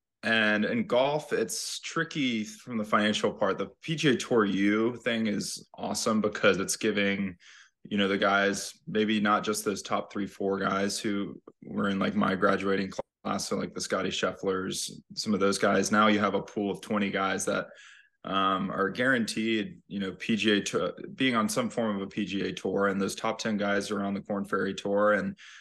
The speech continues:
um, you know, I have a friend from the University of North Carolina, um, Ryan Burnett, who just turned pro, and he finished, I think, eighth on that list and was able to shuffle into the Korn Ferry events because some guys ahead of him got tour starts. Um,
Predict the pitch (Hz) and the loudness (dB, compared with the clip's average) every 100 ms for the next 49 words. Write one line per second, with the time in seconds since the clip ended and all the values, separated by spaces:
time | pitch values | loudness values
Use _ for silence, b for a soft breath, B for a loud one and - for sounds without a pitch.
0 | B - 92 92 92 95 92 92 98 95 | B -6 -4 -2 -2 0 0 2 2 0
1 | 95 104 98 98 107 98 92 87 98 95 | -2 -2 -2 -2 -4 -4 -4 -2 -2 -2
2 | 98 95 - 95 95 92 92 98 98 98 | -4 -4 -2 0 0 -2 -4 -4 -4 0
3 | 101 101 101 98 95 - 104 101 - 98 | 2 2 2 0 0 -2 -2 -4 -4 -6
4 | 98 101 98 101 95 90 B B B - | 0 2 4 2 0 -6 B B B -6
5 | 110 127 110 - - - - 104 110 - | -4 0 0 0 -4 -10 -6 -2 -2 -2
6 | - 107 107 113 113 101 113 120 - 107 | -4 -2 0 0 2 2 2 2 0 0
7 | 98 101 - 101 98 110 110 107 - 113 | 0 -2 -4 -6 0 2 2 0 0 0
8 | - 104 104 107 98 95 90 - 110 120 | 0 0 0 0 0 -2 -4 -4 -4 -2
9 | 107 98 95 98 92 - 101 110 95 95 | 0 0 -2 -4 -6 -6 -2 2 2 2
10 | 87 - - - 107 101 104 101 98 104 | -2 -4 -6 -6 -2 2 2 2 0 0
11 | 101 98 104 101 101 98 98 98 - - | -2 0 -2 0 0 -2 -2 -4 -6 -4
12 | 131 117 - 113 107 104 - - - - | -2 0 0 2 2 0 -2 -8 -8 -6
13 | 95 95 98 - | -4 -2 -2 -4